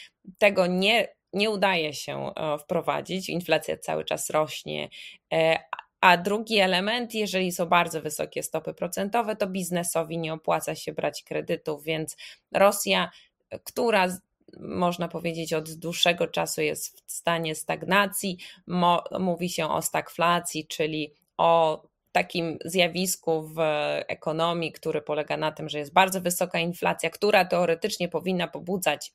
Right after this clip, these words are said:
rozwój państwa, no bo ludzie mają więcej pieniędzy, biznes ma więcej pieniędzy i to przyspiesza, przyspiesza wewnętrzną konsumpcję, ale jednocześnie też przyspiesza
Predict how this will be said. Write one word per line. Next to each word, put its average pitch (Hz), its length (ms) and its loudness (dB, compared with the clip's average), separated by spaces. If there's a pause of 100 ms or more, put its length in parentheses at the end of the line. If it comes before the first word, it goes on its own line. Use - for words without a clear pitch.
rozwój 156 580 0
państwa, 208 640 -2
no 196 180 0
bo 175 240 -2 (320)
ludzie 180 240 0
mają 165 240 0
więcej 160 300 -2
pieniędzy, 160 540 -2
biznes 151 320 -6
ma 156 100 -4
więcej 151 280 -6
pieniędzy 156 540 -4
i 180 200 -6
to 170 140 2
przyspiesza, - 720 -4 (380)
przyspiesza 170 720 0 (220)
wewnętrzną 160 460 -2
konsumpcję, 185 580 -2
ale - 140 0
jednocześnie 208 580 0
też 180 280 2
przyspiesza 165 600 2